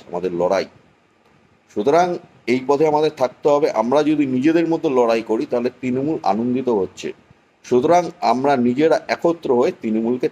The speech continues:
তাড়াবো, এটাই আমাদের আসল কাজ। সুতরাং লয়বাজি বন্ধ করো, আর রাজ্য সভাপতি শুভেন্দু অধিকারী হয়ে যাক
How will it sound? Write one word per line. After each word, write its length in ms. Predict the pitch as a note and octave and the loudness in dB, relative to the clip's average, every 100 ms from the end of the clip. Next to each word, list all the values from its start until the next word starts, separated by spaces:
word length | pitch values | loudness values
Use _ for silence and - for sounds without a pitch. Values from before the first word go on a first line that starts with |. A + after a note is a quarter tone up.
| - | 0
তাড়াবো, 280 | E2+ D#2+ D#2+ - G2+ | 0 0 -4 -4 -4
এটাই 220 | G#2 B2+ B2 | -2 -2 0
আমাদের 220 | B2 E3+ - | -2 -4 -8
আসল 200 | - G2+ F2 - | -10 -10 -8 -6
কাজ। 200 | D#2+ - - - _ _ _ _ _ _ _ | -6 -6 -12 -18 _ _ _ _ _ _ _
সুতরাং 300 | - G#2+ D3+ C#3 G2+ | -10 0 0 2 2
লয়বাজি 400 | A2+ C3+ C#3 B2 | 2 2 0 -2
বন্ধ 160 | G2+ F#2 D#2 | -4 -2 -4
করো, 160 | C#2+ C2 - _ _ _ _ _ _ _ _ _ | -6 -10 -18 _ _ _ _ _ _ _ _ _
আর 160 | - F2+ F2 | -2 0 2
রাজ্য 200 | F#2+ G2+ C3+ | 0 0 -2
সভাপতি 360 | D3+ C#3+ D3 D3+ D3 | 0 0 0 -4 -6
শুভেন্দু 360 | G#2+ A2 B2+ C3+ | -4 -4 -2 -2
অধিকারী 340 | C3 C#3 C3+ A#2+ G2 | 0 0 0 -2 -2
হয়ে 200 | G#2 B2 | 0 2
যাক 180 | A#3 | 0